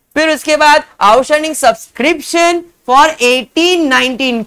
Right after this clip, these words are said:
current year के ऊपर adjustment है, इसको star mark करेंगे।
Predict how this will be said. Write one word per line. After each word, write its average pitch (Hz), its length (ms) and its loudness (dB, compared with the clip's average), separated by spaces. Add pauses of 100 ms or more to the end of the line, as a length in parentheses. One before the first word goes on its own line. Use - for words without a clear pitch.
current 269 380 0
year 247 260 -4
के 240 120 -6
ऊपर 226 240 -4
adjustment 180 640 -6
है, 143 220 -6
इसको 208 320 -4
star 160 280 -2
mark 131 200 -8
करेंगे। - 420 -18